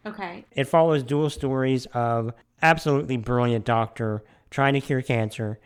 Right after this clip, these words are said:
Speaker 2: and a story of a family in Pennsylvania whose daughter had lymphoma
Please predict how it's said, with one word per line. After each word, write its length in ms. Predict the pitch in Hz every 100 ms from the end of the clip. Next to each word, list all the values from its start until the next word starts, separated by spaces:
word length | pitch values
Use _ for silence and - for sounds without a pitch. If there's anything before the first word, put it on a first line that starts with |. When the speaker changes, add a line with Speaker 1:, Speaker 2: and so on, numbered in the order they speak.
| - _ _ -
Speaker 2:
and 340 | 131 127 120 -
a 60 |
story 340 | 123 151 139 139
of 60 | 123
a 40 |
family 520 | - 135 131 131 131 131
in 140 | 123 113
Pennsylvania 840 | 135 120 113 123 127 120 110 107 _
whose 180 | 143 117
daughter 580 | 139 131 127 123 120 - _ _ -
had 560 | 131 123 120 113 113
lymphoma 800 | 135 127 117 139 135 117 110 107